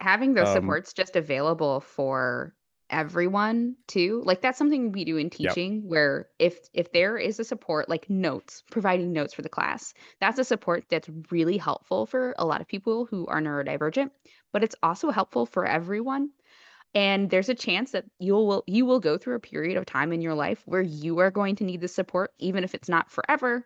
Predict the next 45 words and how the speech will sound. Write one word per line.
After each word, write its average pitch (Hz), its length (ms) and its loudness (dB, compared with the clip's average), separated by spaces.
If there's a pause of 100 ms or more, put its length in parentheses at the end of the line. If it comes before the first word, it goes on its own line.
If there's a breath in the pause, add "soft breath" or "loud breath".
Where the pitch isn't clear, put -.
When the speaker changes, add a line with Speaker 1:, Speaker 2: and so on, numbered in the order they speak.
(100)
Speaker 1:
maybe 170 260 2
for 175 180 0
a 170 60 0
period 156 320 -2
of 147 140 -4
time. 196 360 -2 (640 soft breath)
Um, 151 400 0 (140)
and, 147 340 -4
and 139 320 -4
allowing 147 680 0
anyone 160 420 0 (240)
access 160 420 -4
to 254 140 -4
it - 160 -6
is - 100 -20
really 214 140 -4
important. 240 360 -4 (260)
And 175 100 -4
speaking 196 300 -2
of 185 100 0
notes, 180 260 -4
I 175 100 -2
think 190 180 -4
note-taking 175 680 -2
is 170 240 -2
super 156 320 -4
important 202 600 -2
for 226 180 6
me. 185 380 2
Like, 175 200 0
I 202 60 2
will 220 140 4
forget 165 440 -2 (380)
as 233 120 0
soon 294 160 6
as 262 120 2
we're, 196 140 2 (140)
as 233 120 -4
soon 494 160 0
as 339 60 2
I'm 202 180 4
done 156 160 0
saying 107 300 -6
a - 40 -6
thing, 110 280 -4